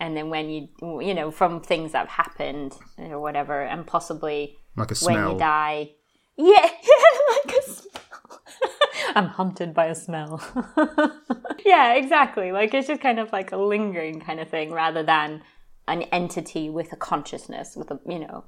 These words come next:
Speaker 2: All the s-, s-, when you see ghost stories and stuff in films, it's always, like, people with unfinished business and trauma and that sort of
Speaker 1: Yeah.
Speaker 2: thing. I don't know if
Speaker 1: I've also heard the, the theory that ghosts aren't the people.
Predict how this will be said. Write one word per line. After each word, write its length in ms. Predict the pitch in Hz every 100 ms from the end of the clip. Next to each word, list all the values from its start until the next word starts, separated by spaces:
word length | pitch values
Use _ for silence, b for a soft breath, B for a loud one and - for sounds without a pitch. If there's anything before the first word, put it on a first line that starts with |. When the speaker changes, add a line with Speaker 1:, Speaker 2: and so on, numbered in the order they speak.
| -
Speaker 2:
All 140 | 160
the 120 | 160
s-, 240 | 151 120 -
s-, 280 | 120 - -
when 120 | 143
you 60 |
see 140 | 160 156
ghost 420 | 127 131 123 -
stories 480 | - 123 113 104 101
and 100 | 101
stuff 200 | - 98
in 60 | 92
films, 380 | - 110 98
it's 100 | 98
always, 240 | 120 110 -
like, 240 | 104 -
people 240 | - 113 107
with 160 | 101 -
unfinished 580 | 107 107 - 107 101 -
business 440 | 107 95 98 -
and 140 | 95 90
trauma 580 | - 104 101 95 95
and 300 | 92 92 92 -
that 260 | 277 294 277
sort 200 | 277 269
of 80 |
Speaker 1:
Yeah. 60 | 262
Speaker 2:
thing. 260 | - 190 -
I 80 | 95
don't 180 | - -
know 120 | -
if 120 | - - _ -
Speaker 1:
I've 160 | 349 381
also 300 | 427 415 294
heard 320 | 262 240 226
the, 300 | 220 208 208
the 100 | 220
theory 380 | 214 233 220 220
that 320 | 214 202 202
ghosts 400 | 196 240 233 233 _ - -
aren't 360 | 240 277 - -
the 80 | 185
people. 500 | 180 175 156 175